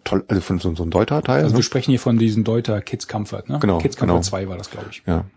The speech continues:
Speaker 1: Das Einzige, was da fehlt, ist dieser Sonnenschutz, den hätten wir da, aber irgendwie, den wollte ich mir immer mal nachkaufen und irgendwann haben wir dann gemerkt, das ist ja zu groß, der passt nicht mehr rein.
Speaker 2: Den gibt's
Speaker 1: Kurze.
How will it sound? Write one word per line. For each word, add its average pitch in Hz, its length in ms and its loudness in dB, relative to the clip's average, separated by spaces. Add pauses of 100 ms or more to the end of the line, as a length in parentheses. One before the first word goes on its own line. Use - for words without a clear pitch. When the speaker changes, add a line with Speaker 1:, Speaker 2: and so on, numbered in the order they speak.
(240)
Speaker 1:
Das - 120 -8
Einzige, 113 280 4
was 101 120 2
da 95 120 2
fehlt, 110 280 2
ist - 160 -6
dieser 90 180 2
Sonnenschutz, 92 460 0
den 85 160 -2
hätten 85 200 -2
wir 90 80 0
da, 85 180 -2 (240)
aber 92 200 0
irgendwie, 90 280 -4
den 90 140 2
wollte 98 120 2
ich - 60 -10
mir 110 60 2
immer 101 100 6
mal 90 80 4
nachkaufen 98 500 0
und 90 100 2
irgendwann 92 300 4
haben 90 80 2
wir 90 60 4
dann 87 80 4
gemerkt, 90 280 2
das - 80 -10
ist - 60 -8
ja 95 80 0
zu - 120 -8
groß, 95 260 0
der - 80 -4
passt - 220 -6
nicht 92 120 -4
mehr 87 120 -2
rein. 85 140 0
Speaker 2:
Den 117 160 0
gibt's 104 120 -6
Speaker 1:
Kurze. 92 420 2